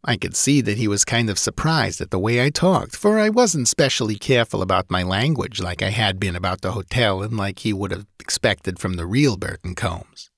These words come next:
But I could see that he kind of smacked his lips at the mention of the girl, and he knew that he had a hold on me there. But I didn't care what was on his chest. I knew that morning would see the end of the thing one way or the other.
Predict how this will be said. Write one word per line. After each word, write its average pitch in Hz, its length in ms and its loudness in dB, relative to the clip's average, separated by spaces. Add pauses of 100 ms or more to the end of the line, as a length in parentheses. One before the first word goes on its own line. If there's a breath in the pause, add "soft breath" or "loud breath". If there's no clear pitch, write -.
(140)
But 202 120 6
I 165 100 2
could 101 240 -4
see 92 280 -2
that 90 120 -4
he 95 120 -4
kind 110 220 -2
of 90 100 -4
smacked 101 420 -2
his 98 180 -6
lips 120 360 -2
at - 80 -6
the 98 80 -4
mention 95 420 -4
of 90 100 -8
the 92 80 -8
girl, 90 420 -4
and 107 120 -4
he 127 80 0
knew 165 220 4
that 131 120 0
he 123 100 0
had 117 140 0
a 95 60 -4
hold 131 380 0
on 90 160 -6
me 87 120 -10
there. 92 380 -2 (420)
But 208 200 -2
I 196 100 6
didn't 107 280 4
care 95 260 0
what 90 180 -6
was 98 160 -4
on 92 140 -2
his 85 180 -4
chest. - 640 -2
I 165 80 6
knew 196 220 8
that 165 120 4
morning 135 460 2
would 107 140 -4
see 123 200 2
the 107 180 0
end 120 180 2
of 104 100 -2
the 101 80 -2
thing 92 400 -6
one 143 260 2
way 143 240 2
or 123 100 2
the 101 220 -4
other. 101 340 -4